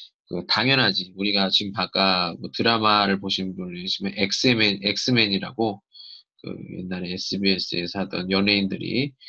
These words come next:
지-, 그 연애하는 짝짓기 프로그램이 그때는 좀 유행이었어요. 그때 했던 게임 중에 당연하지입니다. 어떤 질문이든 간에 모두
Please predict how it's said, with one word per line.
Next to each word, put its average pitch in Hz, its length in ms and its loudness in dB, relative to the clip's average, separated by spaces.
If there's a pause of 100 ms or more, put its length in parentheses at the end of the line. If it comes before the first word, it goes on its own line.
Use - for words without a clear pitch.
(360)
지-, - 220 -8 (380)
그 85 120 -10 (460)
연애하는 117 1300 4 (1080)
짝짓기 208 600 2
프로그램이 139 500 4
그때는 101 400 2
좀 87 180 -4
유행이었어요. 92 840 -2 (1080)
그때 123 320 2
했던 101 280 0
게임 123 280 2
중에 104 260 -2
당연하지입니다. 104 840 0 (440)
어떤 160 680 6
질문이든 139 1080 4 (520)
간에 120 400 4 (340)
모두 143 480 4